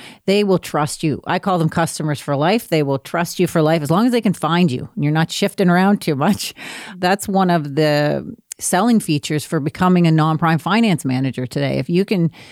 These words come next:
take a customer from contact to close and delivery, and even, even more than that,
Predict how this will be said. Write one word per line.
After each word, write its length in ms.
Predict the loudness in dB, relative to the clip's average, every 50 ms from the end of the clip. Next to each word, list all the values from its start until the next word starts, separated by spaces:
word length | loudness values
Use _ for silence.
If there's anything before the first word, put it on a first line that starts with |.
| -20 -20 -16 _ -2
take 180 | -2 0 0
a 60 | 0
customer 500 | 0 -2 -2 -2 -2 -2 0 2 2 2
from 180 | 0 -2 -4 -4
contact 580 | -2 0 0 2 2 2 2 0 -2 -2 -4 -4
to 140 | -4 -4
close 460 | -4 -4 -2 0 2 4 4 4 4 2
and 100 | 2 2
delivery, 640 | 2 2 2 2 2 2 2 2 2 4 4 2
and 400 | 2 2 0 0 -2 -4 -6 -6
even, 580 | -4 -2 0 2 2 4 4 2 2 0 -4 -6 -6
even 260 | -4 0 2 2 4
more 240 | 4 4 4 2 2
than 160 | 2 0 0
that, 320 | 0 0 0 -2 -4 -8